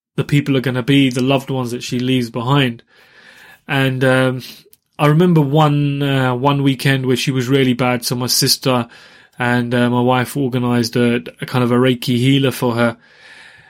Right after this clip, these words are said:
And, um, you know, this Reiki healer comes in and she does her thing. And I'm not really believed in any of this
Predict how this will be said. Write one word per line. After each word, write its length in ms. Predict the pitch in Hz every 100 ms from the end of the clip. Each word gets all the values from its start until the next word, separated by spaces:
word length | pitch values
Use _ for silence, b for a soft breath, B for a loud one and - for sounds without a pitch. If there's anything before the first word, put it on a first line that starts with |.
| B
And, 300 | 135 139 147
um, 480 | 147 151 143 135 156
you 140 | - 175
know, 80 | 143
this 160 | 151
Reiki 320 | 175 190 180
healer 280 | 151 165 160
comes 340 | 147 143 139 135
in 240 | 151 143
and 100 | 131
she 100 | -
does 220 | 135 139
her 140 | 135 127
thing. 360 | - 143 135
And 400 | 131 127 127 135 _ _ -
I'm 200 | 151 156
not 180 | 185
really 280 | 170 151 143
believed 400 | 151 147 151 147
in 100 | 151
any 160 | 147 151
of 100 | 147
this 340 | 147 147 -